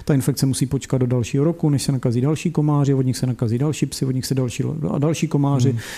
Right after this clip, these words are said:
Speaker 1: a tak dál. Takže vlastně plíživě, abych tak jako empiricky, to není žádná epidemiologie, co tady říkám, ale empiricky si dovedu představit, že těch deset až patnáct let je přesně ta doba, kterou ten parazit potřebuje, aby se etabloval. A nakonec v případě té telaziozy je to obdobný,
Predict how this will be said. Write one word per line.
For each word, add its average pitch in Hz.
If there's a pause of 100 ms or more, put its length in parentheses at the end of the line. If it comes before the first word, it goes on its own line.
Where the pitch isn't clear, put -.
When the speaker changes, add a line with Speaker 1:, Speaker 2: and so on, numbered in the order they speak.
(220)
Speaker 1:
a 156
tak 175
dál. 151
Takže 156
vlastně 165
plíživě, 165
abych 165
tak -
jako 156
empiricky, 160
to 127
není 127
žádná 135
epidemiologie, 135
co -
tady 127
říkám, 127
ale 131
empiricky 175
si -
dovedu 180
představit, 175
že 165
těch 190
deset 180
až 165
patnáct 170
let 175
je 170
přesně 170
ta 175
doba, 156
kterou 160
ten 170
parazit 160
potřebuje, 156
aby 156
se 170
etabloval. 139 (480)
A 147
nakonec 151
v -
případě 147
té 165
telaziozy 139
je 139
to -
obdobný, 127